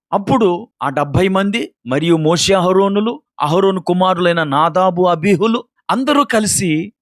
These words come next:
పర్వతం ఎక్కి ప్రభువును చూచారు. నిర్గమాకాండం ఇరవై నాలుగు అధ్యాయము తొమ్మిదో వచనం. తరువాత మోషే, అహరోను, నాదాబు, అబీహు,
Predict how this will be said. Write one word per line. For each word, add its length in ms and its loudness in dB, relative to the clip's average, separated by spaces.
పర్వతం 520 0
ఎక్కి 520 -4
ప్రభువును 440 2
చూచారు. 560 -2
నిర్గమాకాండం 760 -2
ఇరవై 200 2
నాలుగు 300 0
అధ్యాయము 520 0
తొమ్మిదో 280 0
వచనం. 520 -4
తరువాత 360 0
మోషే, 400 0
అహరోను, 600 2
నాదాబు, 640 2
అబీహు, 600 2